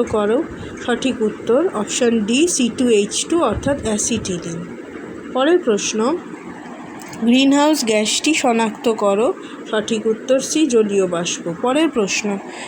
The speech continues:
এসটিপিতে বাইশ গ্রাম কার্বন ডাইঅক্সাইডের আয়তন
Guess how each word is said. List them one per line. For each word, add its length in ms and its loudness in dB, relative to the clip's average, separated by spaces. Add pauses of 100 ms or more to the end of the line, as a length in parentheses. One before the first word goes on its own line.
(120)
এসটিপিতে 640 2
বাইশ 400 4 (140)
গ্রাম 340 6
কার্বন 420 4
ডাইঅক্সাইডের 680 4
আয়তন 420 4